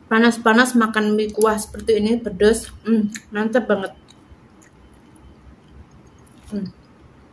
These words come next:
Seperti jambu ya, teman-teman, ya, bentuknya.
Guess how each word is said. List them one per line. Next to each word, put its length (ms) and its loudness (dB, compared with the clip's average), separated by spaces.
Seperti 480 -6
jambu 480 2
ya, 160 6
teman-teman, 480 -6
ya, 160 -6
bentuknya. 640 -16